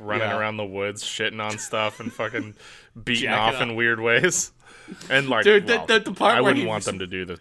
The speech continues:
Speaker 1: the animal fucking, but
Speaker 2: Yeah. Dude, the part where he climbs up a tree naked and just sits on a branch.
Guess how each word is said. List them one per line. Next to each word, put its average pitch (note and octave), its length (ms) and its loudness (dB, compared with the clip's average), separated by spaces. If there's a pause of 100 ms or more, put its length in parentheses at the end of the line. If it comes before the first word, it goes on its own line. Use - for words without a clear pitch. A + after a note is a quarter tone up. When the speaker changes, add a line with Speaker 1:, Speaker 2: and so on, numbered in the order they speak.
Speaker 1:
the - 100 -4
animal F#2 340 -8
fucking, F2+ 480 -14 (160)
but F#2+ 100 -6
Speaker 2:
Yeah. A2 320 0 (380)
Dude, C#3 200 0
the C3 80 -6
part D3 320 -4
where C#3 100 -2
he B2 80 -4
climbs A#2 480 -6
up B2+ 140 -12
a G#2 40 -12
tree A2+ 300 -10
naked G2 460 -6
and G2+ 120 -10
just F#2 280 -10
sits G#2+ 240 -6
on G#2 160 -6
a G2 40 -10
branch. F#2+ 640 -10